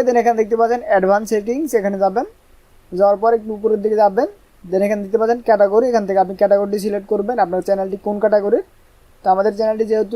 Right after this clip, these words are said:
এডুকেশন ক্যাটাগরি, তো আমরা এখানে এডুকেশন দিচ্ছি। তো আপনারা যে ক্যাটাগরির ভিডিও আপলোড করবেন সেই ক্যাটাগরিটি এখানে সিলেক্ট করবেন, then এখান থেকে আপনারা ভিডিও ল্যাঙ্গুয়েজটি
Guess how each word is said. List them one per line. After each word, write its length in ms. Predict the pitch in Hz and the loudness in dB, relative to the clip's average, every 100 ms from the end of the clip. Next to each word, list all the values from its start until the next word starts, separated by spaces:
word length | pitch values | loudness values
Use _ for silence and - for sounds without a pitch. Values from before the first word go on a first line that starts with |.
| 208 | 0
এডুকেশন 360 | 185 196 208 220 214 | 0 0 -2 -6 -4
ক্যাটাগরি, 360 | 226 220 220 240 233 | 0 0 4 2 2
তো 40 | 202 | 0
আমরা 120 | 190 | 0
এখানে 160 | 185 190 | -2 -2
এডুকেশন 320 | 180 185 208 202 | -2 -2 -4 -8
দিচ্ছি। 240 | 208 - 359 - _ - | -10 -6 -8 -8 _ -8
তো 40 | 180 | -6
আপনারা 220 | 185 208 202 | 0 2 2
যে 60 | 208 | 2
ক্যাটাগরির 400 | 220 226 226 226 214 | 2 4 2 2 0
ভিডিও 180 | 202 214 | 2 2
আপলোড 180 | 214 226 233 | 0 0 2
করবেন 240 | 233 254 240 | 2 0 -4
সেই 100 | 190 | -2
ক্যাটাগরিটি 320 | 190 190 190 196 | 0 0 -2 -6
এখানে 180 | 208 196 | -6 -6
সিলেক্ট 220 | 196 190 196 | -6 -6 -4
করবেন, 240 | 214 233 311 - _ _ _ - | 0 -2 -2 -10 _ _ _ -4
then 100 | 190 | -2
এখান 120 | 202 208 | 0 0
থেকে 100 | 214 | 0
আপনারা 160 | 220 220 196 | 2 2 2
ভিডিও 180 | 185 202 | 2 2
ল্যাঙ্গুয়েজটি 340 | 208 220 214 | 0 -2 -6